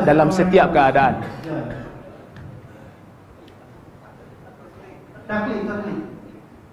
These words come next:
Speaker 2: Ustaz, taklid Syafi'i, kan?
Speaker 1: Apa maksud taklid? Entah mengaji mana?
Speaker 2: Ada mengaji mana? Tak, ajarlah, tak boleh ajar.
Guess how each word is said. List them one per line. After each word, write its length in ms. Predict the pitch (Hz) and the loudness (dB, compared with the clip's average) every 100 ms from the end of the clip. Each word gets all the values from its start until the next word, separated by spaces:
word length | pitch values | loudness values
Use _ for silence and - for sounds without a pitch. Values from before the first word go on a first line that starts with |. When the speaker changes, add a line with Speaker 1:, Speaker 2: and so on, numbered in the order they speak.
| - - - - - - | -20 -20 -20 -20 -20 -20
Speaker 2:
Ustaz, 220 | 151 214 214 - - | -10 -8 -8 -10 -8
taklid 260 | 220 233 220 | -8 -6 -6
Syafi'i, 320 | 190 - 151 180 | -6 -4 -4 -4
kan? 120 | 214 - - - - - - - - - - | -4 -4 -6 -10 -14 -16 -18 -20 -20 -4 0
Speaker 1:
Apa 160 | 180 | 4
maksud 240 | 233 196 175 | 4 4 2
taklid? 320 | 160 180 190 - - - - - - - - - - - - - - - - - - - - - - - - - - - - - - - - - | 2 2 0 -8 -18 -20 -20 -20 -20 -20 -14 -14 -12 -14 -16 -18 -18 -18 -18 -14 -14 -14 -16 -18 -18 -18 -18 -18 -18 -18 -18 -18 -18 -18 -8 2
Entah 200 | 185 240 | 6 8
mengaji 180 | 233 220 | 8 8
mana? 160 | 214 240 - - - - - - - - - - | 8 6 0 -14 -18 -20 -20 -20 -20 -20 -20 -16
Speaker 2:
Ada 120 | 165 190 202 | -8 -6 0
mengaji 160 | 208 | 0
mana? 220 | 214 214 - - - - - - | 0 -4 -6 -8 -14 -18 -20 -20
Tak, 160 | - 147 - - | -16 -16 -16 -14
ajarlah, 320 | 147 143 - 190 | -10 -8 -6 -6
tak 40 | - | -6
boleh 120 | 147 147 | -6 -6
ajar. 1120 | - - - 101 - - - - - - - | -4 -4 -4 -4 -4 -2 -2 0 0 2 4